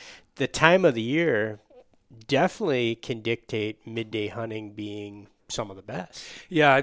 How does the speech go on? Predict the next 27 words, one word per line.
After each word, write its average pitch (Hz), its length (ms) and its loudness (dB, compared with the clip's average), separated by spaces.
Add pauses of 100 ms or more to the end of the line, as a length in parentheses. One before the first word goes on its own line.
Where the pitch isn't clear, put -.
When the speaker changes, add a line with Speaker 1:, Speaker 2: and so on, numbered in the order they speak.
(100)
Speaker 2:
you're, 160 300 2
you're 147 220 0
absolutely 147 480 -2
right. 135 260 -2
I'm 117 140 -8
glad. 127 240 -4
In 127 120 -14
fact, - 480 -2 (200)
I 139 140 0
didn't 170 120 -2
even 113 140 -8
think - 260 -10
about 117 300 -8
that 117 220 -6
as 110 160 -8
I 120 100 -2
was 110 200 -8
writing 117 600 -6
this, 110 400 -8 (140)
this, 123 280 -12 (280)
this 127 340 -14
tip. 123 380 -6 (400)
But 156 80 -8
you're, 120 240 -2 (360)
you 135 180 -2
hit 139 200 0
it. 127 180 -10